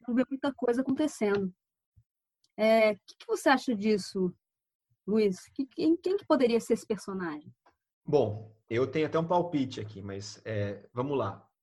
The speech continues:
Speaker 2: Vou,
Speaker 1: Vai
Speaker 2: vou
Speaker 1: ser
Speaker 2: ver,
Speaker 1: legal.
Speaker 2: só vou fazer duas, <laughs> duas respostas, né? Uma sobre ele ser rico. É, e se isso já não bastaria, né? Como é que um homem tão rico vai se arriscar?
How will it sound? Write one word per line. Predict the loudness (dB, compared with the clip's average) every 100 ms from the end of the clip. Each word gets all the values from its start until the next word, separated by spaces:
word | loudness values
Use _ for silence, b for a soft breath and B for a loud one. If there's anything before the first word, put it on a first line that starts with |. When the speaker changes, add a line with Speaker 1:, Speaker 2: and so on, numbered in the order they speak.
| _ _
Speaker 2:
Vou, | -20 -4 0
Speaker 1:
Vai | 2
Speaker 2:
vou | 2
Speaker 1:
ser | 2
Speaker 2:
ver, |
Speaker 1:
legal. | 2 0
Speaker 2:
só | 0 -4 -6
vou | -2 -2
fazer | 4 4 2 0
duas, | 0 0 -6 -10
<laughs> | -4
duas | 0 0 -4 -12 -12 -12
respostas, | -6 0 0 0 -8 -8
né? | -4
Uma | -2 -2
sobre | -4 -4 -4 -4 -4
ele | -6
ser | -4 -4 -4
rico. | -4 -4 -6 _ _ _ _ _ _ -20 _ _ _ _ _
É, | 2 4 4 0 -4 -8
e | -12
se | -10 -10
isso | -8 -4
já | 0
não | 0 2
bastaria, | 2 2 2 4 2
né? | -2
Como | -4
é | -6
que |
um | -2
homem | -2 -2
tão | -2
rico | -2 -2
vai | -4
se | -4
arriscar? | -6 -8 -12 -12 -12